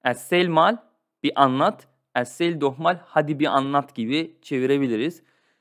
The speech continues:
Wie ist es? Nasıl? Evi anlatacak şimdi. Nasıl? Ev nasıl? Ama den ne burada? Wie ist es denn? Merak uyandırıyor yani. Merakla soruyor.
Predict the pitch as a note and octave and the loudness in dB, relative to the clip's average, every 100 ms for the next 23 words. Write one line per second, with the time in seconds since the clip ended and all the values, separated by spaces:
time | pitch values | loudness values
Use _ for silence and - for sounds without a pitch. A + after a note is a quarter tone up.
0 | _ - F#3 - F#3 - - D3 F#3 - | _ -10 -8 -6 -10 -10 -2 0 0 -4
1 | - _ _ _ C3 D3 - A#2+ E3 - | -20 _ _ _ -2 -2 0 -4 -4 -12
2 | _ _ _ _ _ _ - A2 A#2+ A#2+ | _ _ _ _ _ _ -4 0 2 2
3 | G#2 G2 G2 - G#2 A#2+ A#2 A#2+ - G#2 | 0 -4 -10 -10 -10 -6 -2 -2 0 -6
4 | C3+ _ _ A2+ A2 A#2 A#2 - C3+ - | -6 _ _ -4 -2 -2 -4 -4 -6 -6
5 | _ _ _ _ _ _ - B2+ B2+ B2 | _ _ _ _ _ _ -6 -4 -2 0
6 | D3+ E3+ C3 G#2+ G#2+ C#3 F3+ _ _ _ | 2 0 -2 -2 -2 -2 -4 _ _ _
7 | _ _ _ _ _ _ _ _ _ _ | _ _ _ _ _ _ _ _ _ _
8 | - C#3+ - F3 D3 - C#3 B2 A2+ A2+ | -14 -10 -8 -8 -10 -4 -2 -2 -4 -4
9 | A2 G2+ G2+ _ _ _ _ _ - A#2+ | -4 -4 -10 _ _ _ _ _ -10 -2
10 | B2 C#3+ - - A#2+ G#2+ G2+ G2+ G2+ G#2 | 0 0 -2 -8 -4 -4 -4 -6 -6 -8
11 | G#2 - - _ _ _ _ _ - A2 | -8 -12 -16 _ _ _ _ _ -6 -2
12 | B2 C3+ B2+ A2 - G#2 G2+ G2+ | 0 -2 -4 -8 -6 -6 -6 -8